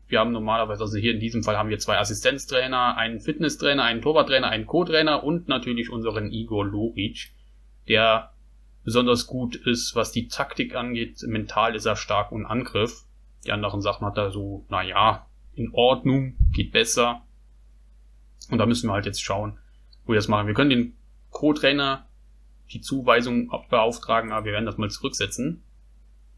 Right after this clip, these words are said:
Das sind wahrscheinlich die empfohlenen, äh, Dinge. Wir schauen mal, haben wir hier irgendwo die Taktik? Ja,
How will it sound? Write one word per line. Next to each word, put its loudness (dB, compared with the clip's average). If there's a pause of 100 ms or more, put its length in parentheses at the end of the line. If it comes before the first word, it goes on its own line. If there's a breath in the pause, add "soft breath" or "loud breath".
(440)
Das -6
sind 2
wahrscheinlich 0
die 0
empfohlenen, -2
äh, -6
Dinge. -2 (360 soft breath)
Wir 0
schauen 4
mal, 4
haben 2
wir -4
hier 2
irgendwo -2
die 0
Taktik? -6
Ja, -8